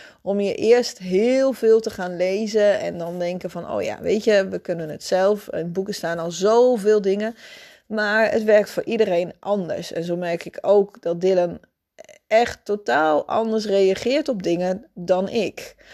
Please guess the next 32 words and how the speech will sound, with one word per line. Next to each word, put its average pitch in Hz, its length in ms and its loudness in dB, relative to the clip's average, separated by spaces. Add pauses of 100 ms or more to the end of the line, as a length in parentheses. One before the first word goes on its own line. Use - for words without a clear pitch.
(280)
Dus 208 220 6
ik 202 220 -2
kan 202 220 -2
wel, 190 440 4
eh, 175 220 -4
een 180 160 -6
boek 208 200 -6
lezen 180 340 2
en 165 60 -6
denken, 170 240 -4
"Oh 339 400 2
ja, 208 300 2
kijk, - 380 -2
zo 247 260 -2
kan 254 220 -2
ik 240 100 -6
het 208 120 -2
doen." 247 420 -2
Sta-, - 260 -2
maar 196 260 2
dan 202 160 4
werkt 202 220 6
het - 80 -12
misschien 202 360 -2
voor 185 140 -2
mij, 208 380 2
maar 196 420 0
dan 190 420 2
weer 190 140 2
niet 226 240 2
voor 180 180 2
Dylan. 147 440 2